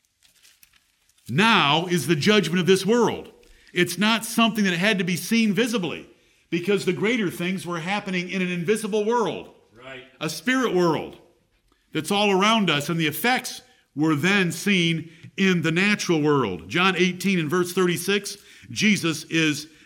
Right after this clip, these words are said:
Speaker 1: being interviewed, examined by the governor Pilate. He's, he's being asked if he was a king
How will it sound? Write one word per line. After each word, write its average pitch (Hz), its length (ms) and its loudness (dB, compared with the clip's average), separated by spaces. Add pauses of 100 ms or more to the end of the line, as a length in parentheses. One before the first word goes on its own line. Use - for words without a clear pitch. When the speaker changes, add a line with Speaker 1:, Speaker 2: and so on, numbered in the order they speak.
Speaker 1:
being 175 560 2
interviewed, 180 720 2
examined 170 760 0 (200)
by 151 460 0 (440)
the 139 120 -2
governor 165 360 2
Pilate. 156 600 -2 (1800)
He's, 147 220 -8
he's 160 380 -2
being 180 240 2
asked 196 460 0
if 185 240 -2
he 196 140 2
was 185 320 2
a 170 120 2
king 143 540 0